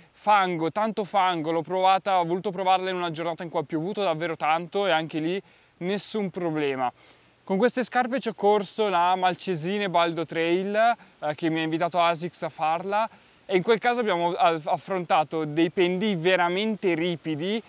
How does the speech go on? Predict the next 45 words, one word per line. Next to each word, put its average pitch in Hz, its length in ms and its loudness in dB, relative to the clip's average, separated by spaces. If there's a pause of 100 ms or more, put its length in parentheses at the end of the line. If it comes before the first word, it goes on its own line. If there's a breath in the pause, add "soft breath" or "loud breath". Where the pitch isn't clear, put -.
(140 loud breath)
eh, 139 120 -2
in 151 100 -2
cui 196 160 -2
praticamente 170 440 0
si 156 100 -6
camminava 160 400 0
di 151 180 -4
punta, 147 440 -4
talmente 143 380 -4
erano 147 200 4
ripidi, 151 440 -6 (560 soft breath)
e 202 220 4 (160)
con 262 180 0
queste 247 280 0
scarpe 226 420 -2
non 208 240 -2
sono 226 240 -6
scivolato 202 480 -2
neanche 180 280 -4
una 175 100 0
volta. 151 400 0
Ave-, 151 260 -2
avevo 165 180 -2
persone 190 400 -6
davanti 170 340 -4
a 202 40 0
me 170 180 -2
che 165 140 -10
quando 165 240 -4
andavano 160 340 -2
di 180 120 -4
punta, 180 480 -4 (260 loud breath)
eh, 139 260 -2
siccome 175 280 -2
la 165 80 -2
suola 175 200 -4
non 160 120 -4
li 160 80 -2
teneva, 180 320 -2
scivolavano 160 600 0
in 147 140 -4
giù. 160 200 -2 (340 soft breath)
Io 196 160 0
niente, 180 420 -2
davvero 151 440 0